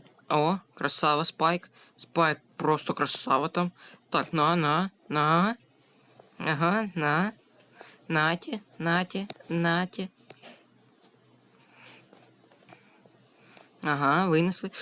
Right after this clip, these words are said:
Ой-ой-ой-ой-ой, ото я попав, ото я попав. Так, ну все, наша Бібі, е, пішла в раш. Бібі пішла в раш. Бібі там розносить всіх. Let's go. Так, а де ж оця штука? Так, на.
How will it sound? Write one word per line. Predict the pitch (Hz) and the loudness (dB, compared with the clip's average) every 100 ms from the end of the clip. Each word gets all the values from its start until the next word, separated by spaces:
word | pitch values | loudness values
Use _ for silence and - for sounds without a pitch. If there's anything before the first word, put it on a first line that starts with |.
| - | -2
Ой-ой-ой-ой-ой, | 214 214 180 165 160 147 143 143 151 | 2 4 4 4 2 0 2 2 2
ото | - | 2
я | 175 151 | 2 2
попав, | 139 - 135 | -2 -6 -6
ото | - 220 | -2 0
я | 196 | 0
попав. | 151 - 127 - - - - | -2 -2 -4 -4 -18 -18 -4
Так, | 185 - | -2 0
ну | 180 | 0
все, | - 156 123 - - | 2 2 -2 -10 -10
наша | - 170 - | -4 0 0
Бібі, | 147 139 160 139 - - _ | 0 0 0 0 -2 -8 _
е, | 135 - - - | -10 -10 -14 -10
пішла | - 160 - 147 | -2 0 2 0
в | 123 | 0
раш. | 143 180 - - - - | 0 -2 -4 -16 -16 -4
Бібі | 151 165 151 | 2 2 2
пішла | 139 131 147 | 0 0 2
в | 131 | 2
раш. | 131 190 - - - - | 0 0 -4 -12 -18 -4
Бібі | 151 175 147 | 2 4 4
там | 156 131 | 2 4
розносить | 139 127 139 139 165 | 2 4 2 2 -2
всіх. | - 190 - | 0 0 2
Let's | 147 131 | 2 4
go. | 131 151 175 220 - - - _ | 4 6 6 4 -2 -20 -20 _
Так, | - 240 139 - | -2 0 0 0
а | 131 | -2
де | 135 233 | 2 2
ж | 233 196 | 2 0
оця | - 214 | 2 2
штука? | - - 294 139 - - - | 2 0 -4 -4 -6 -14 -8
Так, | - 143 - | -4 -2 2
на. | 160 135 165 | 4 4 2